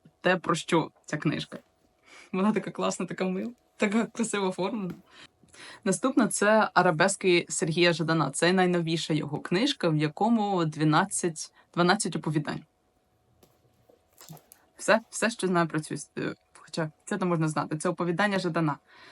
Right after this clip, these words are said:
Це все, що треба знати. Так, вона теж невеличка. Наскільки? На дві-,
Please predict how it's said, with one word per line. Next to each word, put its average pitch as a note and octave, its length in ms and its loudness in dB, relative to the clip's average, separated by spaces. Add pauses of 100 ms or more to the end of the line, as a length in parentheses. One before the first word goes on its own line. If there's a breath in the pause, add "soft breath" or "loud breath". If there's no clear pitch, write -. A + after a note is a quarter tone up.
(320 loud breath)
Це E3 100 -4
все, G3+ 180 -2
що F#3 140 -4
треба F3 220 -4
знати. D3+ 300 -6 (1900 soft breath)
Так, E3+ 140 -4
вона A#3 140 4
теж A3 160 4
невеличка. F3+ 640 0
Наскільки? E3 420 -6 (840 soft breath)
На F3+ 80 0
дві-, E3 400 -2